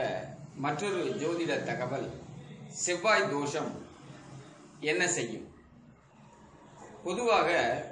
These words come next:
செவ்வாய் என்பது ஒரு மூர்க்கமான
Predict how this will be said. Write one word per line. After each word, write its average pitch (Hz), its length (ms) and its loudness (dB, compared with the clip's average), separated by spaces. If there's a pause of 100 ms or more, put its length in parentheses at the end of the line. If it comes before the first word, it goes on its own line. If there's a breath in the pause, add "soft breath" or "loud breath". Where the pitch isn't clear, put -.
(400)
செவ்வாய் 214 760 4
என்பது 165 440 2 (320)
ஒரு 151 240 0 (240)
மூர்க்கமான 170 760 2